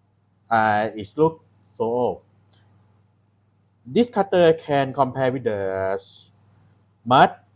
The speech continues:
O H T, Super two three hundred, Cirque, Wave, Shark, and Rebar. And they told me it can fit in the art. So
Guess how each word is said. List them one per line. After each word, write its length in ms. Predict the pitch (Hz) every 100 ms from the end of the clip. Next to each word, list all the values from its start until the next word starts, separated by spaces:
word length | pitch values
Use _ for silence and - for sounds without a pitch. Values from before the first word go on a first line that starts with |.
| _ _ _ _
O 120 | 135 135
H 140 | 165 165
T, 500 | - 170 175 180 180 -
Super 440 | - - 160 170
two 220 | 160 151
three 160 | 151 160
hundred, 460 | 160 156 131 95 -
Cirque, 720 | - - - 135 151 185 - _ _ _
Wave, 380 | 113 143 165 180 -
Shark, 500 | - - - 143 175 175 _ -
and 260 | 139 151
Rebar. 460 | 139 127 110 90 76 _ _ _ _ _ _
And 180 | 139 160
they 120 | 180
told 240 | 175 165 151
me 260 | 147 95 - _ _ _ _ _ _ _ _ _ _ _ _ -
it 240 | 135 -
can 460 | - 156 151 139 90 _ _ -
fit 280 | 202 185 - -
in 140 | 131
the 180 | 117 98
art. 320 | 107 110 - _ _ _ _ _ _ _ _ _
So 460 | - 233 170 -